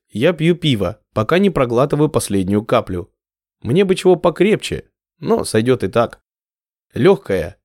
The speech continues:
вязкая дымка вползает в голову, но эффект от опьянения не тот, на который я рассчитывала. Мне хочется плакать, потому что Келлер, он с этой Кристен. Он зовет ее по фамилии,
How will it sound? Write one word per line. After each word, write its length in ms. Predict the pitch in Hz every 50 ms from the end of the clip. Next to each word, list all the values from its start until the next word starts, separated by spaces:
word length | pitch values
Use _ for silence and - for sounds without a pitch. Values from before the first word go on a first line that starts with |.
| _ -
вязкая 480 | 98 127 180 202 - - - 165 165
дымка 340 | 151 143 196 220 202 - 151
вползает 480 | - - - 123 127 135 160 170 160 147
в 40 |
голову, 520 | 147 143 151 143 117 98 87 80 - - _ _ _ _ _
но 200 | - 101 120 143
эффект 340 | 147 - - 208 202 - -
от 100 | 160 -
опьянения 640 | 165 151 151 156 160 165 175 196 196 175 151 151
не 160 | 147 156 165 170
тот, 320 | 170 - 196 156 - -
на 120 | 110 101
который 360 | 95 104 95 - 107 104 107 107
я 120 | 107 107
рассчитывала. 720 | 120 131 - - 160 147 - 98 95 90 80 73 - - _ _ _ _ _ _ _ -
Мне 200 | 107 131 170 175
хочется 440 | - - 180 165 - 147 - -
плакать, 500 | - - - 143 135 104 - - 82 -
потому 360 | _ - 98 - 120 135 147 143
что 200 | - - 127 120
Келлер, 500 | - - 180 180 170 143 127 113 110 - _ _ _ _ _ _ _ _ _ _
он 180 | - 175 180 165
с 100 | - 170
этой 200 | 160 - 165 160
Кристен. 520 | - 156 151 117 - - - 82 78 - - _ _ _ _ _ _ _ _ _ _ _ _ _
Он 180 | - 180 196 185
зовет 320 | 170 175 165 170 160 -
ее 160 | 156 151 151
по 140 | 147 - 147
фамилии, 640 | - - 147 151 147 127 110 98 92 82 - - _